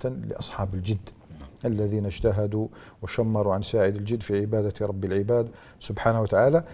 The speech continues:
هذه مجمل الرسائل التي يرسلها إلينا هذا ال-، ال-، ال-، ال-، اليوم العظيم. من أهم ما ذكرته أن المسلم ينبغي أن يتغلب على مشاعر الحزن،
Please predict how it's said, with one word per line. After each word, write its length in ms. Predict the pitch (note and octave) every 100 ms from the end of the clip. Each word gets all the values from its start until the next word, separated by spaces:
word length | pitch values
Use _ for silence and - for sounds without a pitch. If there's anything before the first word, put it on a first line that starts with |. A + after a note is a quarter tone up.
| - -
هذه 240 | C#3+ C3+
مجمل 420 | E3 C3+ D#3 G3
الرسائل 580 | C#3+ B2+ B2 E3 F3 D3
التي 160 | B2 C3+
يرسلها 320 | A2 B2 A#2+
إلينا 440 | A#2+ A#2 A2 B2
هذا 120 | A#2+
ال-، 140 | A2+ A#2+
ال-، 180 | G#2 G2+
ال-، 260 | G2 G2
ال-، 440 | G2 G#2+ - - G#2
اليوم 320 | A2 C3 A#2+
العظيم. 440 | G2 A2+ C#3+ G#3 - - - A3
من 160 | G3+
أهم 380 | C#3+ D3 D#3 D3+
ما 100 | A#2+
ذكرته 440 | A2 - G2+ G2+ E2+ -
أن 200 | D3 B2
المسلم 440 | A2+ A#2+ - G#2+ B2
ينبغي 360 | A#2+ G2+ G#2+
أن 80 | A2
يتغلب 680 | G2+ G2+ F#2+ C#3 B2 C3 D#3 - - - - - -
على 240 | A2 B2
مشاعر 460 | A2+ G#2 C#3 C3+ F#2+
الحزن، 440 | F#2+ - G#2 F2+